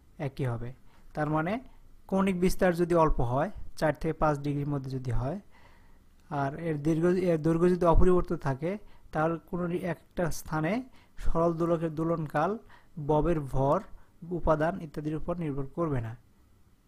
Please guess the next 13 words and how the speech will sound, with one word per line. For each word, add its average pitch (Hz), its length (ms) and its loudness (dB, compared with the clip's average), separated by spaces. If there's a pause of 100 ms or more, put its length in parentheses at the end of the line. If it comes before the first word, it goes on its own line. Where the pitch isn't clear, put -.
(440)
তার 151 120 -4
মানে 160 140 -4
সেটা 180 320 -6 (580)
একইভাবে 143 380 -2
থাকবে। 123 340 -10 (340)
তার 160 120 -4
মানে 160 100 -2
প্রথম 175 300 2
সূত্র 185 220 -2
আমাদের 185 220 0
গেল 180 180 -2
সমকাল 180 440 -2
সূত্র, - 420 -4